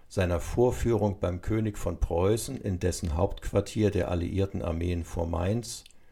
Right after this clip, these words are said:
seinem trotzigen Disput mit dem König, seiner Abführung nach Frankfurt,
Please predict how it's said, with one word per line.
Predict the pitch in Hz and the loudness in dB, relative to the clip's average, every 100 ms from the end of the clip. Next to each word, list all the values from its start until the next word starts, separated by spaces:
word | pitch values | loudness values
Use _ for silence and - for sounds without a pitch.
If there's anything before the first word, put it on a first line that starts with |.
| - - | -20 -14
seinem | - 87 85 | -2 0 0
trotzigen | - 98 113 - 92 92 | 0 0 2 2 0 0
Disput | 101 - 131 131 - | -2 -2 0 0 0
mit | 113 104 | -2 0
dem | 98 | -2
König, | - 98 95 92 - - - - - - | 2 2 2 0 -4 -16 -18 -20 -20 -20
seiner | - 95 90 87 | -4 2 2 2
Abführung | 117 - - 110 92 90 | -2 -2 -2 0 0 -2
nach | 90 | -6
Frankfurt, | - - 90 104 - 107 101 - | -4 -2 0 -2 -2 -2 -2 -4